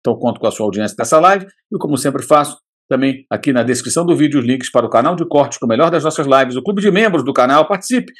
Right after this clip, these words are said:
Em breve teremos a live dos membros do mês de junho. Já vou, já, já vou marcar a data e divulgar aqui na comunidade do canal. Também o meu blog no All Sport, onde todo dia escrevo sobre futebol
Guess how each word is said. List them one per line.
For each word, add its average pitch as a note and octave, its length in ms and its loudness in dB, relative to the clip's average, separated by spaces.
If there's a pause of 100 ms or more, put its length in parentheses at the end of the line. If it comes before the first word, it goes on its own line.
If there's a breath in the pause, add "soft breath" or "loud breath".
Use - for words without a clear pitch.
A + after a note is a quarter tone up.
(200 soft breath)
Em C#3+ 80 -2
breve F#3+ 280 4
teremos F3+ 320 2
a D3+ 80 4
live F3 200 2
dos E3+ 160 -4
membros E3+ 300 -2
do D#3 100 2
mês E3 280 4 (280 loud breath)
de C3 140 -2
junho. C#3 500 2 (140)
Já G#2+ 60 0
vou, D#3 180 2
já, F#3 180 0
já F#3+ 140 2
vou F3 100 -2
marcar D#3 280 2
a C3 40 4
data D#3+ 220 0
e - 20 -16
divulgar D3 340 0
aqui C#3+ 180 -6
na C#3 80 -2
comunidade B2+ 440 0
do A#2+ 80 -12
canal. A2+ 360 0 (420 loud breath)
Também E3 240 4
o D#3 100 -4
meu D#3 140 2
blog C3 260 2
no D3 80 0
All C3+ 140 4
Sport, G3 400 0
onde C#3 220 -4
todo F#3 200 4
dia D#3+ 140 -6
escrevo F3 340 2
sobre C3+ 200 -6
futebol C#3+ 440 2